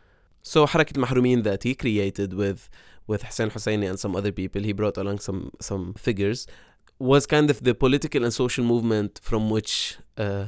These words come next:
Harakat Amal was born. So basically the, the principles that created the, the movement of the deprived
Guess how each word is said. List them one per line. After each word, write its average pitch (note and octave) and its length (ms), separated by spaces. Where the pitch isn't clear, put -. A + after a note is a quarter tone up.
Harakat A2 340
Amal G2+ 300
was G2+ 200
born. D#2+ 280
So D3+ 160
basically C#3 460
the, A2+ 340
the G#2+ 200
principles A#2+ 640
that G#2 200
created A2+ 460
the, D2 240
the F#2+ 120
movement G#2 280
of F#2 80
the G2+ 120
deprived F2+ 680